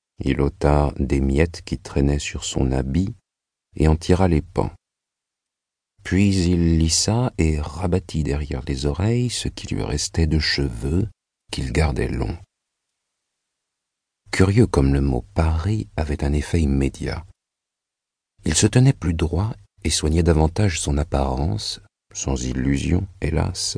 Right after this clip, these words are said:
sur les charmes de son pauvre corps perclus. N'importe, on allait parler d'un temps où ces misères ne l'accablaient pas encore.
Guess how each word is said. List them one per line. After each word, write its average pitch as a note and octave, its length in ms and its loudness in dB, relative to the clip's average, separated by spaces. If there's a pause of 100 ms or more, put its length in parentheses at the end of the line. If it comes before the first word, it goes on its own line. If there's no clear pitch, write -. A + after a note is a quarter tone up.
(120)
sur - 240 -4
les - 80 -2
charmes D2+ 400 2
de C#2 80 -2
son C2+ 240 -4
pauvre C2+ 400 -2
corps E2 280 0
perclus. - 600 -6 (1300)
N'importe, - 580 2 (220)
on C#2 120 4
allait C2+ 160 2
parler C2 360 0
d'un C2 180 0
temps D2 300 0 (540)
où D#2 80 -8
ces - 180 -2
misères C2+ 640 0 (140)
ne C#2+ 100 0
l'accablaient C2 460 0
pas C2 240 -2
encore. - 440 -6